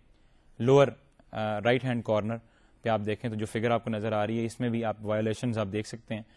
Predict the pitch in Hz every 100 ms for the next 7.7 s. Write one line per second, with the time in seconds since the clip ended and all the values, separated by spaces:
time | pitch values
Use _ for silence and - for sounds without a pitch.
0 | - _ 110 117 127 131 123 117 117 117
1 | 120 113 107 117 120 117 110 107 113 113
2 | 107 123 110 110 107 - _ 113 127 127
3 | 117 113 110 131 131 123 127 127 117 135
4 | - - 117 110 120 107 95 - 92 -
5 | _ - - 139 - 135 - 123 123 123
6 | 127 - 127 120 120 110 110 131 127 -
7 | - 123 117 110 110 120 113